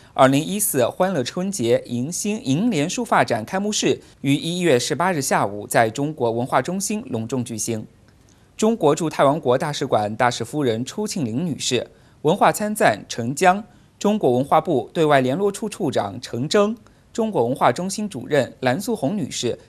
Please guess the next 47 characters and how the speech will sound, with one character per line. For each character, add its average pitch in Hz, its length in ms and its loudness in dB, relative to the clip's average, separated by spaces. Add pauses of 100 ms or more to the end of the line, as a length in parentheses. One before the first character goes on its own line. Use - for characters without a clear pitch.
等 113 220 0
出 139 200 -6
席 123 180 -6
开 123 200 -2
幕 117 100 -4
式 110 180 -6
并 113 200 -6
致 113 160 -10
辞。 - 280 -6 (1120)
本 151 160 8
次 220 160 0
展 175 220 2
览 113 280 0
将 151 220 0
展 110 240 -2
出 139 260 -4
中 185 240 -4
国 117 200 -2
美 113 120 -4
术 139 160 -6
馆 113 240 -2
精 160 180 -6
选 107 300 -4
的 110 220 2 (160)
由 151 180 4
中 220 240 0
国 139 220 2
当 220 260 0
代 143 220 0
著 202 240 -4
名 120 180 -2
书 190 160 -6
法 - 200 -4
家 139 260 2
书 170 260 -6
写 113 220 -2
的 113 160 2
五 131 180 -6
十 254 120 -2
五 139 240 -6
件 160 300 -2
楹 117 180 -2
联 113 200 -2
书 127 140 -8
法 104 160 -6
作 113 160 -2
品。 113 220 -10